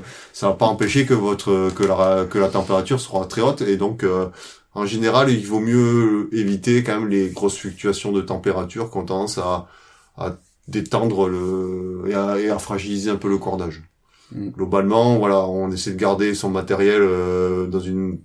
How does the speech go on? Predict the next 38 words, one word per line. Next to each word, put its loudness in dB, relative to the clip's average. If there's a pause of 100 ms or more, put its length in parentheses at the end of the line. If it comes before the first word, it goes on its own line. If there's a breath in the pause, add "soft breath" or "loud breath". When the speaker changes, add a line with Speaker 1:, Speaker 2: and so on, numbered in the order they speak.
(420)
Speaker 1:
à -10
température 0
normale, 0
genre -6
dans -2
une, -6 (320 loud breath)
dans -8
sa -2
maison, 2
dans -2
sa -8
maison, -2 (580 loud breath)
et, -4
et 0
juste, -4
euh, 4
on -4
va 2
dire -2
sortir, -4
euh, -2
du -10
stockage, -2
enfin -2
de, -8 (540 soft breath)
de -2
l'endroit 0
où 2
on 0
stocke -2
sa -8
raquette, -4
euh, -2 (680)
a-, -10
avant -4
d'aller 2
jouer -4
seulement. -10